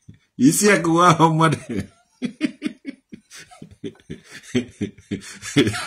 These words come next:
Abụgo m ndụ na-azụ isi akụ, mana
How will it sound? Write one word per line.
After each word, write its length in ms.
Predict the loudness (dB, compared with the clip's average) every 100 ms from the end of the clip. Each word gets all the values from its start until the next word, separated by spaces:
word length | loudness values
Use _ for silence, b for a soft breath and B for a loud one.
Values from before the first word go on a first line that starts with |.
| -8 -6 -6 -4 -6 -4 -10 -8 -14 -16 _ -20 -20 -6 -6 -6 -16 -16 -8 -2 4 4 2 -4 -6 -8 -16 -8 -6 -4 -6 -6 -16 -20 -18 -12 0 0 0 -4 -8 B B -8 -6 -2 -4 b b
Abụgo 380 | -4 -2 2 4
m 100 | 6
ndụ 180 | 6 4
na-azụ 320 | 4 4 4
isi 220 | 4 6 4
akụ, 220 | 4 0
mana 240 | -2 0